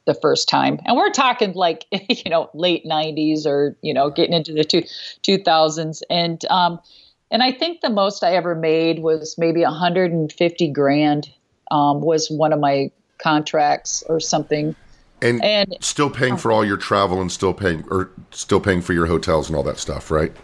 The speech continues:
Speaker 1: I believe that my hotels were included. I'd have to go back and look.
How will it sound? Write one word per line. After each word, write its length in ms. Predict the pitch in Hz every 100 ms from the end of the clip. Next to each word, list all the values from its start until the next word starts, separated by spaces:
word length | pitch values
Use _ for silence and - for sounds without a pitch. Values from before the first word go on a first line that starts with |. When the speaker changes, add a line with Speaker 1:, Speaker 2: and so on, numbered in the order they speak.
| - - - - -
Speaker 1:
I 260 | 285 349 349
believe 560 | 339 262 254 254 254
that 160 | 214 -
my 180 | 202 262
hotels 640 | 262 294 - 196 190 196 -
were 160 | 180
included. 580 | 165 165 - 180 196 220
I'd 160 | 165 190
have 140 | 220
to 60 | 190
go 140 | 185
back 340 | 175 175 170 -
and 180 | 165 151
look. 440 | 160 226 -